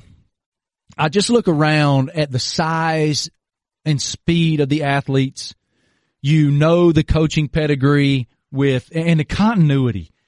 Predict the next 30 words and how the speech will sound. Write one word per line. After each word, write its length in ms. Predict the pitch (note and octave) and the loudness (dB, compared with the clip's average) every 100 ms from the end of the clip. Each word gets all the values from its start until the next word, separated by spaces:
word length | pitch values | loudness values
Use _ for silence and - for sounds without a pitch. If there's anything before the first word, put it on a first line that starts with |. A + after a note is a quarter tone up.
| _ | _
That 160 | G#3 B3+ | -2 0
is 100 | F#3 | -2
so 400 | - G3+ A3 A#3+ | -4 -2 0 0
underappreciated, 1160 | G#3+ G#3 F#3 D3 - E3+ - C#3+ B2+ A#2+ A#2+ G2+ _ _ _ - | 2 2 0 -2 0 0 0 -2 0 -2 -4 -8 _ _ _ -2
is 160 | F#3 | 0
the 80 | C#3+ | 0
continuity 1000 | - F3+ G3+ F#3+ E3 F3+ D#3+ B2+ B2 A#2 _ _ _ | -2 -2 0 2 4 4 4 2 -2 -4 _ _ _
that 300 | C#3 D#3+ D3+ | -2 -2 -2
comes 420 | - F#3+ G3 E3 | -2 0 0 -2
with 340 | D3 C#3+ C3+ - | 0 0 -2 -6
Jeff 280 | A2+ D#3 F3+ | -4 -2 -2
Scott 380 | - F3 E3+ E3 | -2 -2 -2 -4
and 100 | - | -2
Tony 360 | D#3+ F3 F3+ | -2 0 0
Elliott 360 | D3 C3 B2+ B2+ _ _ _ _ B2 | 0 0 -4 -6 _ _ _ _ -4
being 300 | D#3+ E3+ E3+ | 0 2 2
there 220 | E3+ E3+ | 2 2
under 240 | D#3+ E3+ | 2 2
Dabo 480 | E3 D#3+ C#3+ C3+ C3+ | 0 0 0 0 0
for 160 | C#3+ C3+ | -2 -6
all 260 | C#3+ D3+ D#3 | -2 0 2
these 300 | F#3 G3 D#3+ | 0 0 2
years, 500 | C#3+ C3 B2+ C3 - _ _ _ A#2 _ _ | 2 2 0 -2 -6 _ _ _ -20 _ _
former 320 | D#3+ F3+ G#3 | -4 0 0
walk-ons, 840 | F3+ E3 D#3 D3+ D3 C3+ C3+ B2+ | 2 2 2 0 -2 0 0 -2
just 260 | G2+ E3 - | -2 -4 -4
like 200 | F3 E3 | -6 -6
their 160 | F3+ E3 | -6 -4
head 240 | F3 E3 | -4 -4
coach. 380 | D#3 C3+ C#3 | -4 -2 -4